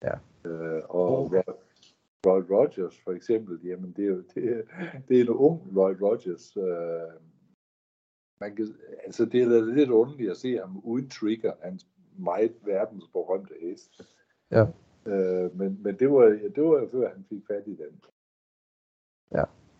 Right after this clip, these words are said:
Speaker 2: Og så er det, så
Speaker 1: Ja.
Speaker 2: er det egentlig lidt imponerende, altså, når man tænker på, han dør selvfølgelig som seksogfyrre, seksogfirs år gammel, og har tre ægteskaber bag sig,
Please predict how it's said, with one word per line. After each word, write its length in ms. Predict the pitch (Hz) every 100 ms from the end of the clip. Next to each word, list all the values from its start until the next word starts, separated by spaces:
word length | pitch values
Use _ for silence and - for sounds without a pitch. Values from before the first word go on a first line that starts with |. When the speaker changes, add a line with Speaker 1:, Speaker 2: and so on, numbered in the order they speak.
| _
Speaker 2:
Og 80 | 87
så 120 | -
er 40 | 110
det, 300 | 113 98 87
så 80 | 123
Speaker 1:
Ja. 60 | 123
Speaker 2:
er 40 |
det 140 | 113 - -
egentlig 260 | 92 85 82
lidt 220 | 107 123
imponerende, 640 | 110 85 95 101 120 95 78
altså, 240 | 80 80
når 140 | 90 85
man 120 | 87
tænker 280 | - 107 110
på, 360 | 95 92 85 - _ _
han 160 | 90 95
dør 240 | 120 104
selvfølgelig 400 | - 95 101 98
som 140 | 87
seksogfyrre, 720 | 80 98 98 82 - 87 82 92
seksogfirs 640 | - 120 120 - 104 90
år 220 | 90 82 78
gammel, 340 | 80 85 98 98 _ _ _ _ _ _
og 340 | - 87 87 76
har 80 | 90
tre 260 | - 120
ægteskaber 680 | 104 104 - 80 92 92 82
bag 280 | 73 98 95
sig, 120 | 92